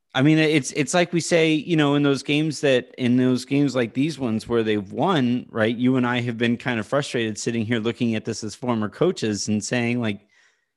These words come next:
"Actually, this one might have served them better to have lost," right? And, and, and by the way, like, I think what they could use is not just your typical loss, not like the, not, not the loss where you have a chance down the stretch or something like that. Like, them just getting straight up smacked.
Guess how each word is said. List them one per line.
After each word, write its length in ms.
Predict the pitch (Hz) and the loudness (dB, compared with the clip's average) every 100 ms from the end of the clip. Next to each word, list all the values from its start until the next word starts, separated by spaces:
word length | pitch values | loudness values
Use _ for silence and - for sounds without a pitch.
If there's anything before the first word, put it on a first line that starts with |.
| _ | _
"Actually, 500 | - 120 - 135 127 | -6 -6 -2 0 0
this 280 | 117 123 - | 2 -2 0
one 140 | 131 117 | 0 2
might 180 | 110 | 0
have 80 | 107 | -2
served 380 | - 117 117 104 | -2 0 0 0
them 180 | 104 101 | 0 2
better 260 | 101 104 95 | 0 0 -2
to 200 | 113 95 | -2 -4
have 140 | 90 | -4
lost," 560 | 98 95 - - - _ _ _ | -2 -2 -2 -14 -20 _ _ _
right? 240 | 90 87 - _ _ _ _ _ - | -12 -12 -14 _ _ _ _ _ -2
And, 160 | 151 - | -2 2
and, 260 | 170 151 - _ - | 0 0 -12 _ -6
and 120 | 165 | -2
by 140 | 202 233 | 0 2
the 100 | 202 | 4
way, 280 | 196 202 - | 4 2 -2
like, 160 | 151 135 | -4 0
I 140 | 147 | -2
think 260 | 156 214 175 | 0 -4 -2
what 140 | 160 | -2
they 120 | 147 131 | 0 0
could 220 | 131 113 | -2 0
use 500 | 120 131 113 101 - - | 2 4 2 0 -6 -6
is 540 | 110 107 101 92 - - _ _ _ - | -2 0 0 -4 -8 -12 _ _ _ -4
not 240 | 135 160 | -2 -2
just 300 | 185 175 - | -2 -2 0
your 120 | 131 | -2
typical 480 | 110 147 143 127 127 | 2 0 0 -4 -2
loss, 400 | 117 117 110 - | 2 2 2 0
not 200 | 131 131 | -2 0
like 200 | 143 - 147 | -4 -6 -2
the, 160 | 143 | -2
not, 340 | 139 135 147 - | 0 -2 -2 -4
not 220 | 151 - | -4 -4
the 180 | 160 143 | -4 -2
loss 400 | 143 127 131 - | 0 0 0 0
where 460 | 131 120 117 110 - _ _ | 2 4 2 0 -6 _ _
you 160 | 113 | 0
have 100 | 120 | 2
a 60 | 117 | 0
chance 460 | - 113 113 107 - | -4 -4 -4 -8 -4
down 220 | 120 113 | -2 -2
the 60 | |
stretch 300 | 104 117 107 | -2 -4 -4
or 60 | 107 | -6
something 320 | - 104 107 | -6 -6 -4
like 160 | 101 98 | -6 -2
that. 340 | 104 98 - 123 | -2 -2 -6 -2
Like, 180 | 120 | -2
them 180 | 156 202 | 0 0
just 220 | 240 254 | 0 -2
getting 240 | 185 131 110 | 0 0 -2
straight 260 | - 131 | 0 2
up 160 | 120 101 | 2 0
smacked. 640 | - - 110 117 95 - | -6 -2 0 0 -4 -10